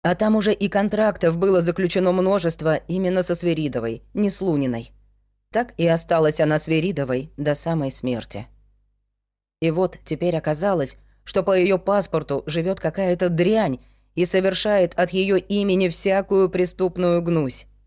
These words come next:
Сволочь! «Не могу», — сиплым голосом ответила Маша, боясь поднимать на Подгорного глаза. «Что не можешь?» — не понял он. «Не могу пробить ее по месту жительства,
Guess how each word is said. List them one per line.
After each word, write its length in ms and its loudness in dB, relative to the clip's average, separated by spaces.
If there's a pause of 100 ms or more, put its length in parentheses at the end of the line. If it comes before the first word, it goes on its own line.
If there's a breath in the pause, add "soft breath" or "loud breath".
(400)
Сволочь! 840 0 (840)
«Не 180 4
могу», — 480 2 (540)
сиплым 420 0
голосом 460 2
ответила 480 2
Маша, 460 -2 (340)
боясь 480 0
поднимать 560 0
на 120 2
Подгорного 640 0
глаза. 500 -6 (680)
«Что 380 -2
не 100 2
можешь?» — 460 -2 (340)
не 160 0
понял 380 0
он. 260 -4 (1040)
«Не 180 0
могу 320 0
пробить 340 0
ее 220 2
по 100 0
месту 320 0
жительства, 580 -2